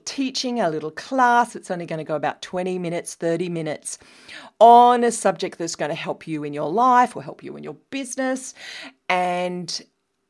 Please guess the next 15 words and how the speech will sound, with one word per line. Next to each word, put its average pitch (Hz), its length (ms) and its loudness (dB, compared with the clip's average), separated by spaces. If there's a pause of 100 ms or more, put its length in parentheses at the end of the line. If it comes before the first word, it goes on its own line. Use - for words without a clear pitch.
(140)
we'll 175 400 -6
do 311 220 -6
a - 20 -8
variety 156 580 -2
of 147 160 -10
different - 340 -14
subjects. - 520 -10
So 180 160 -4
different 339 480 -4
interesting 226 500 -4
subjects 147 640 -6
every, 151 420 -8
every 185 200 -6
two 233 200 -6
weeks. 190 320 -4